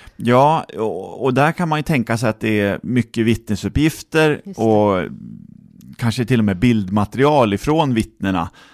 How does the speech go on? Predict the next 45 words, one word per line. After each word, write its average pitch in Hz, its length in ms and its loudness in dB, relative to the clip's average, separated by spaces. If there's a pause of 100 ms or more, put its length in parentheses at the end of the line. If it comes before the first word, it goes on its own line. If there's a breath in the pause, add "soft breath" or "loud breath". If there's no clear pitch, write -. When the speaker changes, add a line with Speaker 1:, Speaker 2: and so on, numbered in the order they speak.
(160 loud breath)
Speaker 1:
Eh, 92 380 -8
de - 160 -10
flesta 139 340 -2
har 127 200 4
ju 123 120 4
mobilkameror 101 1000 0
och 92 300 -4
såna 95 220 -2
saker, 92 460 -6
så 95 380 -6 (400)
det - 280 -8
tas 131 340 -2
mycket 110 260 -4
bilder 107 360 -2
och 98 80 -4
filmas 110 440 -2
mycket 98 420 -4 (500 loud breath)
tidigt 117 800 0
i 98 100 -8
Speaker 2:
Mm. 95 120 -2
Speaker 1:
bränderna. 98 580 0 (360 soft breath)
Så - 120 -6
då 104 80 0
kan 131 160 0
man 123 100 2
få 113 380 0 (460)
en 110 160 -2
uppfattning 107 640 -2
om 95 180 -2
att, - 280 -8 (420 soft breath)
eh, - 540 -8 (100)
det - 140 -2
har 107 140 2
börjat 113 380 4
in 104 160 0
i 101 40 -2
en 104 100 0
lägenhet 101 560 -2
till 98 120 -6
exempel 92 400 -6
och 95 80 -6
sen 95 160 -6
spridits 101 600 -4
ut 90 240 -8
mot - 300 -12